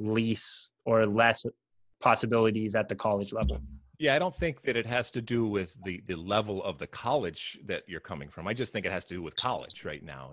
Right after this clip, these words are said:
Speaker 2: in that that pathway is much less appealing for obvious reasons, um, and it's been diminished. And look, I can lament the fact that the college pathway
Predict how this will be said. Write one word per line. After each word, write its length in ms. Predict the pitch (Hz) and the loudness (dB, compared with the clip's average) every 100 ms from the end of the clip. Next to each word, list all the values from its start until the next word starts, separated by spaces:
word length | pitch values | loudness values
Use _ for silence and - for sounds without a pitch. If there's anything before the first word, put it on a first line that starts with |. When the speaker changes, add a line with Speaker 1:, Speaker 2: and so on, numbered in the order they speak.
| - | -12
Speaker 2:
in 200 | 104 90 | -10 -4
that 240 | 85 78 | -6 -4
that 240 | 92 98 - - | 0 0 0 -8
pathway 800 | - 107 107 101 98 82 80 80 - | 0 0 0 -4 -4 -2 -4 -10 -6
is 500 | 87 80 80 - - - _ - - | -4 -2 -4 -8 -10 -18 _ -20 -16
much 420 | 90 95 110 - | -8 -2 0 0
less 240 | 113 107 - | 0 0 0
appealing 560 | - - 69 62 101 107 | -8 -10 -12 -10 -14 -10
for 160 | 127 | -4
obvious 440 | 92 82 85 - - | -2 -2 -4 -8 -14
reasons, 580 | - - 76 127 - - _ _ - | -18 -16 -14 -14 -16 -20 _ _ -6
um, 360 | 95 92 92 - | -4 -2 -4 -4
and 140 | 104 98 | -2 -2
it's 100 | - | -2
been 280 | 104 101 | -2 0
diminished. 640 | 101 101 127 - - - - _ - | 0 2 2 2 -10 -14 -16 _ -12
And 240 | 90 92 | -8 -4
look, 200 | 101 - - | -2 -2 0
I 120 | 104 | 0
can 320 | - 90 82 82 | -2 -6 -6 -12
lament 480 | 95 90 92 104 123 | -8 -4 0 0 0
the 80 | 92 | -8
fact 480 | - 85 76 - - 87 | -4 -2 -2 -6 -18 -10
that 360 | 85 80 - - _ _ _ _ | -4 -4 -6 -14 _ _ _ _
the 120 | 80 82 | -12 -8
college 440 | 104 87 82 - | -2 0 -2 -6
pathway 720 | - 82 - 85 80 78 | -4 -4 -4 -6 -4 -4